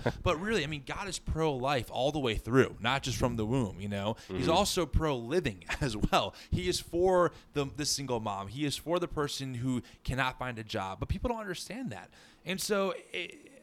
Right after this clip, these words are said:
Speaker 2: all that to say, man, you know, that's why, now you see why, everyone out there, why I wanted to preface early on that Jordan and I really believe in the living Jesus, because we are not trying to twist those things. In fact, we're trying to get back to the root of those things. And when you read
Speaker 1: Yeah.
Speaker 2: the scripture, I mean,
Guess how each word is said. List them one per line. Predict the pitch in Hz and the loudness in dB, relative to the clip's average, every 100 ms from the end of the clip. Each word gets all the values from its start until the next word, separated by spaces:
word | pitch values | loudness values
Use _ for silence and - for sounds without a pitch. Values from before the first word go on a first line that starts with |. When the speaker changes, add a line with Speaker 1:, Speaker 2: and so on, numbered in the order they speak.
| - - - - | -20 -20 -20 -4
Speaker 2:
all | 190 233 | 4 4
that | 233 | 4
to | 190 | -2
say, | - 170 | -2 -4
man, | 139 120 113 113 | -4 -6 -6 -8
you | 123 | -12
know, | 135 117 107 101 - - - | -8 -6 -6 -8 -12 -14 -2
that's | 175 - | 0 0
why, | 143 135 113 104 123 | 4 4 4 0 -2
now | 175 | -2
you | 247 233 | -2 -4
see | - 170 | -6 -4
why, | 131 113 104 98 | -2 0 -2 -2
everyone | 113 101 104 101 | -4 -2 -2 -2
out | 98 | -4
there, | - 98 98 | -4 -4 0
why | 123 135 127 | 4 4 4
I | 131 | 0
wanted | 131 131 | -2 -4
to | 123 | -4
preface | - 160 147 131 - | 0 0 0 -6 -4
early | 143 139 131 | -2 0 0
on | 120 113 95 - - - - | 2 2 0 -10 -20 -10 -2
that | 127 | 0
Jordan | 117 151 156 143 | 4 6 6 2
and | 131 | -2
I | 127 120 117 110 - | 0 2 0 -4 -8
really | - 147 175 | 0 2 4
believe | 160 151 135 175 135 120 | 2 0 0 0 0 -2
in | 123 127 | -4 -6
the | 117 | -6
living | 117 135 131 117 | -2 -2 -4 -8
Jesus, | 110 175 107 - | -6 -6 -6 -6
because | - 147 135 | -4 -4 -2
we | 175 190 | -2 -4
are | 196 | -6
not | 165 175 185 156 - - | -4 0 0 -2 -10 -12
trying | - 160 139 | -2 0 0
to | |
twist | 120 - 175 | 2 2 2
those | 156 135 - | -2 -4 -4
things. | 190 156 | -4 -4
In | |
fact, | 151 160 139 | -2 -2 -2
we're | |
trying | 170 226 | -4 -4
to | 190 | -4
get | |
back | 165 160 | -2 -2
to | |
the | 131 | -2
root | 110 202 233 | 0 0 -2
of | 131 110 | -6 -4
those | 104 - | -4 -4
things. | 113 107 | -8 -8
And | 120 | -8
when | 135 | -6
you | 196 | -6
read | 254 262 | -4 2
Speaker 1:
Yeah. | 101 | 4
Speaker 2:
the | |
scripture, | - 202 226 - | 2 -2 -6 -4
I | 127 | -2
mean, | 156 | -2